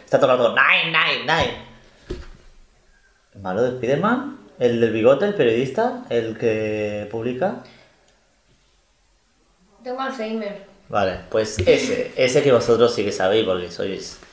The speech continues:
Speaker 1: sois inteligentes. Todo el público nuestro es súper
Speaker 2: A ver, ver
Speaker 1: guapo.
Speaker 2: una película no es de inteligente ni de
Speaker 1: Todo,
Speaker 2: tontos, ¿eh?
Speaker 1: pero,
Speaker 2: A ver.
Speaker 1: a ver, nuestro público es súper inteligente, súper guapo. O sea, la gente que ve este programa es súper guapa, que tú la
Speaker 2: No,
Speaker 1: ves
Speaker 2: es
Speaker 1: por la
Speaker 2: sexy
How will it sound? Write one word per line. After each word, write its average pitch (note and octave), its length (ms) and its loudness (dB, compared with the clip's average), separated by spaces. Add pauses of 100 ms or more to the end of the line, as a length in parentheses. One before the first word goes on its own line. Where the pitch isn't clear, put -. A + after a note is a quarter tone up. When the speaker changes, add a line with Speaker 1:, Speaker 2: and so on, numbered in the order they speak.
(220)
Speaker 1:
sois - 240 -12
inteligentes. F#2 880 -10
Todo F#2+ 300 -6
el F#2+ 120 -10
público G2+ 440 -4
nuestro G#2+ 360 -2
es - 120 -2
súper - 240 -4
Speaker 2:
A - 40 0
ver, B3+ 200 4
ver B3+ 140 6
Speaker 1:
guapo. C#4 100 4
Speaker 2:
una C#4 100 4
película C#4 380 0
no D#4+ 100 2
es B3 120 2
de B3+ 80 4
inteligente A#3 760 2
ni A#3+ 120 2
de A3 60 4
Speaker 1:
Todo, C3+ 220 8
Speaker 2:
tontos, C#4+ 280 0
¿eh? - 60 -6
Speaker 1:
pero, C3 160 6
Speaker 2:
A C3 120 6
ver. - 80 4
Speaker 1:
a A#2 60 4
ver, C3+ 260 4
nuestro A#2 300 -4
público C#3 460 4
es C3 440 2
súper C#3 360 6
inteligente, A#2+ 600 0
súper A2+ 300 2
guapo. A#2 400 6
O G#2 60 0
sea, A2 140 2
la A2 100 4
gente C#3 220 2
que C#3+ 80 6
ve C3+ 40 6
este B2 200 2
programa A#2+ 340 4
es C3 60 -4
súper C3+ 420 4
guapa, B2 340 6
que A2+ 100 0
tú C3+ 60 2
la C3 100 6
Speaker 2:
No, C3 60 4
Speaker 1:
ves D#3+ 140 4
Speaker 2:
es - 60 2
Speaker 1:
por C#3+ 100 6
la A2+ 120 2
Speaker 2:
sexy A#2+ 60 2